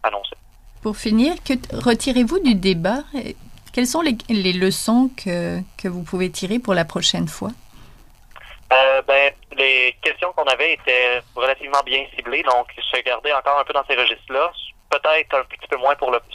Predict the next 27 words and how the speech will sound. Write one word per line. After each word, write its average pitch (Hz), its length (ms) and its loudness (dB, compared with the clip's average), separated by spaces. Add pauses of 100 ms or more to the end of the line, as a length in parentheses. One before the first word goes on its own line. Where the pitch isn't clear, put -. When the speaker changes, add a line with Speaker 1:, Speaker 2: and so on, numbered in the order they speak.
Speaker 1:
ce, 117 300 2
les 117 80 -2
questions 127 240 -2
du 120 80 -12
premier 117 260 -4
thème. 165 220 -2 (680)
Euh, 117 400 2 (140)
par - 220 -2
contre, 156 380 0
au 131 80 0
niveau 127 260 -2
de, 135 80 -2
de, 113 540 -2
du 123 100 -4
reste 131 120 2
de 139 60 2
l'organisation, 123 720 2
c'était 110 320 0 (120)
quand 117 100 0
même 123 140 -8
pas 120 180 -6
si 127 80 -18
mal. 135 220 0
Au 139 60 -6
niveau 131 160 -8
du 131 100 -8
déroulement, 131 560 0